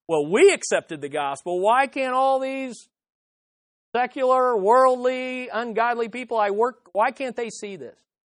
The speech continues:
He says, "Don't be wise in your own sight. I want you to understand this mystery, brothers. A partial hardening has come upon Israel."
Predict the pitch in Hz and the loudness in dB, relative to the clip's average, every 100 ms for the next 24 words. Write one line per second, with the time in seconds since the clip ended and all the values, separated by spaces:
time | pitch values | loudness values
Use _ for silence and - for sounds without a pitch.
0 | _ _ _ _ - 160 165 127 185 220 | _ _ _ _ -10 -4 -2 0 -2 -2
1 | 254 180 151 147 139 147 139 139 143 - | -6 -2 0 0 -4 -10 -10 -10 -10 -4
2 | 165 180 170 160 170 226 269 262 226 202 | -2 -2 -2 -2 -2 -4 -4 -2 -2 -2
3 | 208 - 175 175 165 175 175 180 156 147 | -6 -10 -8 -8 -10 -10 -10 -10 -12 -12
4 | 131 151 160 139 120 - _ _ _ _ | -6 -2 -2 -4 -12 -20 _ _ _ _
5 | _ 214 196 - - 240 262 277 302 302 | _ -2 -2 -4 4 8 8 4 -2 -4
6 | 247 220 220 214 226 208 175 - 190 202 | 2 4 4 0 -4 -6 -8 -6 -6 -4
7 | 196 175 175 - 185 190 156 131 104 | -2 -2 -2 -6 -6 -6 -8 -10 -12